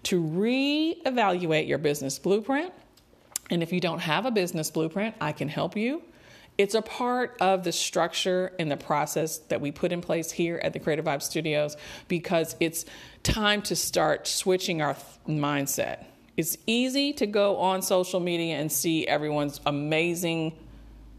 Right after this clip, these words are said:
marketing and everyone's talk, like, they've got it down packed. These people have been working for a long time. Anybody that you admire that has their stuff on point, that they make sense, that everything is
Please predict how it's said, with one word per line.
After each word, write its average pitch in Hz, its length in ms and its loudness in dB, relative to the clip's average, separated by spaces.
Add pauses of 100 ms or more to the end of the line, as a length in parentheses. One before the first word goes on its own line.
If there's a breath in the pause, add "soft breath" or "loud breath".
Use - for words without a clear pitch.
(100)
marketing 156 680 0
and 143 180 0
everyone's 147 680 0 (100)
talk, - 360 0
like, 156 200 0
they've 160 180 4
got 160 200 4
it - 100 -2
down 147 220 2
packed. 165 220 -4
These 190 180 0
people 254 320 0
have 190 200 -2 (200)
been 180 240 2
working 156 540 0 (280 loud breath)
for 160 540 2
a 147 100 2
long 151 420 0
time. 110 360 -4 (200)
Anybody 294 440 2
that 226 240 0
you 214 80 4
admire 160 640 2 (180 loud breath)
that 147 140 2
has 165 480 0 (320 loud breath)
their 156 160 4
stuff 170 400 0
on 143 240 -2
point, 185 560 0
that 139 160 0
they 147 180 0
make 139 280 -2
sense, 180 500 0
that 165 240 -2
everything 165 380 -2
is 127 180 -4